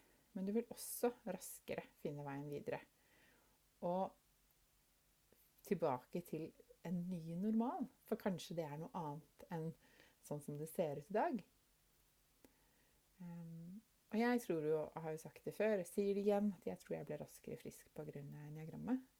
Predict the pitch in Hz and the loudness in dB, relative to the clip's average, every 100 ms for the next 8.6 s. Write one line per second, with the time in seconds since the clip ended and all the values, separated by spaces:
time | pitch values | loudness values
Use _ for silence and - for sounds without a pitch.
0 | - 165 - 175 160 147 147 - 160 151 | -18 -18 -8 -4 -4 -6 -8 -10 -6 -4
1 | 151 - - - - 160 78 - - - | -6 -6 -8 -8 -8 -10 -8 -10 -10 -12
2 | - - - - - - - - - - | -12 -12 -10 -10 -10 -12 -12 -12 -12 -10
3 | - - _ _ _ - - - _ _ | -10 -10 _ _ _ -20 -20 -20 _ _
4 | - 160 156 156 156 156 156 - 170 160 | -14 -12 -10 -10 -10 -12 -12 -8 -6 -4
5 | - 147 - 147 156 160 - - - - | -6 -8 -6 -6 -6 -8 -8 -10 -10 -20
6 | - 160 147 147 - 160 147 143 151 - | -10 -8 -6 -10 -6 -4 -4 -6 -4 -4
7 | - 269 - 247 269 170 160 - - 143 | 0 0 0 2 2 2 0 -6 -10 -10
8 | 143 - - _ - | -12 -12 -18 _ -12